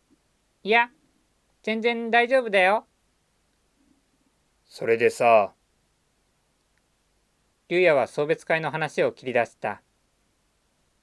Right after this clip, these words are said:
陽一に依存があるわけがない。ついでに俺の彼女とお前の彼女も誘おうという話になっ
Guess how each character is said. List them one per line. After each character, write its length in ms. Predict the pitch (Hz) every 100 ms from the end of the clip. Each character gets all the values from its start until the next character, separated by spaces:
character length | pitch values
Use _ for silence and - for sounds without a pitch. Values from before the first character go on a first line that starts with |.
| _ _ _ -
陽 140 | 147
一 180 | 151 165
に 260 | 156 160 -
依 80 | 139
存 220 | 135 160
が 80 | 165
あ 60 | 170
る 80 |
わ 80 | 147
け 140 | - 120
が 120 | 113
な 140 | 110
い。 120 | 101 _ _ _ _ _ _ _ _ _ _ _ _ _
つ 100 | 147
い 80 | 131
で 120 | 139
に 220 | 135 143 -
俺 180 | 131 147
の 120 | 156
彼 200 | 165 156
女 180 | 139 117
と 260 | 110 107 _ _ -
お 60 |
前 180 | 139 147
の 120 | 156
彼 200 | - 170
女 120 | 160 131
も 160 | 113
誘 280 | - 120 151
お 60 | 160
う 40 |
と 140 | 156 123
い 80 | 117
う 80 |
話 320 | 101 120 117 135
に 80 |
な 120 | 123
っ 40 | 107